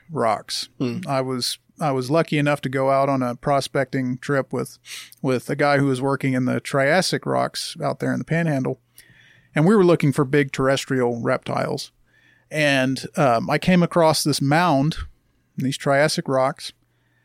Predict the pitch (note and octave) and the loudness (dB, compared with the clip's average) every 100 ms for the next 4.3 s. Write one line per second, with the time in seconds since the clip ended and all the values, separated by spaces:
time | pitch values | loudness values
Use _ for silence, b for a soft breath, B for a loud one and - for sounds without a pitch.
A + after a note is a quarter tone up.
0 | _ _ D3+ C#3 C3+ C3+ D#3 C#3 C#3 - | _ _ -2 0 0 0 0 0 0 -2
1 | - A#3 F#3 G3 D#3 C3+ B2+ C3 - - | 0 4 4 2 2 2 2 -2 -12 -6
2 | C#3 A#2+ A#2 - b b b b _ _ | -2 -2 -2 -14 b b b b _ _
3 | _ - F3 F3 - E3 D3+ B2 B2+ C#3+ | _ 0 2 2 2 0 0 0 2 2
4 | C#3+ - | 0 -6